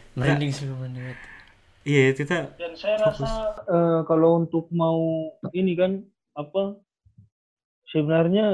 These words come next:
Speaker 3: di Papua tuh cukup, cukup kuat sebenarnya, maksudnya kerukunannya macam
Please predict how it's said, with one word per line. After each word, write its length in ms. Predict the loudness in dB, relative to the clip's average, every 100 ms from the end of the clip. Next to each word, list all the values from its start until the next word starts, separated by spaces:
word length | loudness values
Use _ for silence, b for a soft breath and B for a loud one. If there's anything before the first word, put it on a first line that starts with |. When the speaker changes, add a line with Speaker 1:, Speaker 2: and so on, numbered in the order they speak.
| -2
Speaker 3:
di 180 | -4 -8
Papua 440 | -6 -8 -6 -8
tuh 300 | -8 -8 -8 -10 _ _ _ _ _
cukup, 400 | -10 -10 -10 -14 _ _ _ _ _ _
cukup 300 | -14 -10 -10 -10
kuat 340 | 0 4 4 2
sebenarnya, 480 | -4 -4 -4 -4
maksudnya 340 | -6 -8 -8 -10
kerukunannya 800 | -4 -2 -2 -4 -4 -2 -4 -4
macam 420 | -2 -4 -4 -6